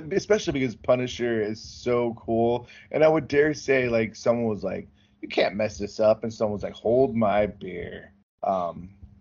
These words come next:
and yeah, Punisher twenty ninety-nine is just not, there's nothing cool about that <laughs> costume. The character may do some great stuff, I'm sure. Uh, but, uh,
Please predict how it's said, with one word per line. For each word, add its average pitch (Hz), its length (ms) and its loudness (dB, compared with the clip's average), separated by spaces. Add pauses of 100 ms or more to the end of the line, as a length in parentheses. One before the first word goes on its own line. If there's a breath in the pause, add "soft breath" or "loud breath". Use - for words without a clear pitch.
(180)
and 107 280 0
yeah, 117 200 4
Punisher 120 460 -4
twenty 123 320 -4
ninety-nine 113 500 2
is 90 140 -8
just - 260 -14
not, 90 640 -2
there's 127 220 0
nothing 139 460 0
cool 117 380 -2
about 95 240 2
that 87 220 -2
<laughs> - 60 -10
costume. - 720 -4 (380 soft breath)
The 127 80 0
character 135 380 2
may 127 160 2
do 120 160 -2
some 113 180 -4
great 104 240 0
stuff, 87 400 2
I'm 107 140 -2
sure. 85 420 -8 (400)
Uh, 90 300 2 (140)
but, 92 200 2
uh, 65 380 4